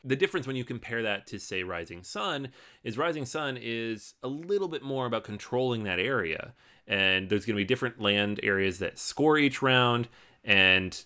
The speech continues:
you wanna be there and have, you know, the control over them, but you also want to hopefully make the right, you know, connections with different people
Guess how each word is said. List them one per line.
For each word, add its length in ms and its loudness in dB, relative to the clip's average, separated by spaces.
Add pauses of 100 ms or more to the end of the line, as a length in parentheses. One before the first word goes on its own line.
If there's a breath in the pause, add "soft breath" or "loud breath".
(580)
you 140 8
wanna 320 8
be 280 6
there 540 8
and 140 4
have, 480 6
you 80 4
know, 200 4
the 160 2
control 400 8
over 160 8
them, 200 2 (340 loud breath)
but 100 2
you 120 2
also 360 4
want 540 -2 (120)
to 640 -4 (880)
hopefully 680 0
make 260 -2
the 100 0
right, 300 2 (240)
you 120 -6
know, 220 -12 (120)
connections 460 -2
with 100 -8
different 280 -6
people 460 -2